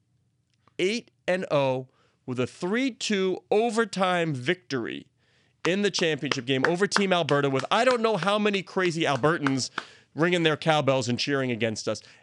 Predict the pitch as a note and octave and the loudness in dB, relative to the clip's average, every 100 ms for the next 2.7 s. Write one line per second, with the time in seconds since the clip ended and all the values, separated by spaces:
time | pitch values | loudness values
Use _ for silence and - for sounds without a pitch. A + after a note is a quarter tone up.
0 | - D3 C#3+ C#3 - - - D3 G#3 - | -2 2 2 0 -6 -12 -2 0 0 0
1 | G#3+ G3 F3+ C#3 C3 G#3+ F#3 D3+ D3+ C#3+ | -2 0 -2 -2 -2 -2 -2 -2 -2 -2
2 | C3+ C#3 D#3+ D3 - C3 B2+ | -2 -2 -2 -6 -2 -2 -2